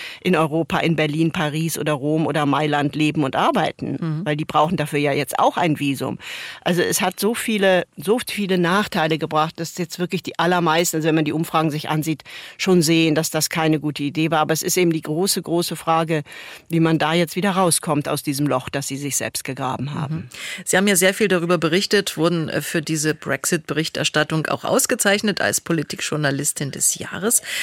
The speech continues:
Speaker 2: Ähm, wie stolz waren Sie da?
Speaker 1: Ach, das freut einen natürlich
Speaker 2: Ja.
Speaker 1: immer.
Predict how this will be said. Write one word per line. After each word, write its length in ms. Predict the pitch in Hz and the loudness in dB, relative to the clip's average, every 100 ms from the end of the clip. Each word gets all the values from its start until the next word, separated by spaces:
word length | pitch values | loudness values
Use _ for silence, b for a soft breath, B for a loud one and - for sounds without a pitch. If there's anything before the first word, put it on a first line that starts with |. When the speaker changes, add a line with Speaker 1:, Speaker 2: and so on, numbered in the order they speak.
| B B | B B
Speaker 2:
Ähm, 520 | 151 - 180 151 - - - - - | -4 0 -2 -2 -10 -16 -20 -20 -6
wie 200 | 180 196 | 0 0
stolz 340 | - 160 160 | 4 4 4
waren 140 | 175 208 | 0 0
Sie 100 | 247 | 0
da? 160 | 254 392 _ | -2 -2 _
Speaker 1:
Ach, 180 | - 202 | -2 0
das 220 | 175 190 | 0 -4
freut 300 | - 131 160 | -2 2 2
einen 200 | - 180 | 4 4
natürlich 380 | 170 151 196 160 | 4 2 0 2
Speaker 2:
Ja. 80 | 165 | 4
Speaker 1:
immer. 320 | 180 165 147 | 4 4 2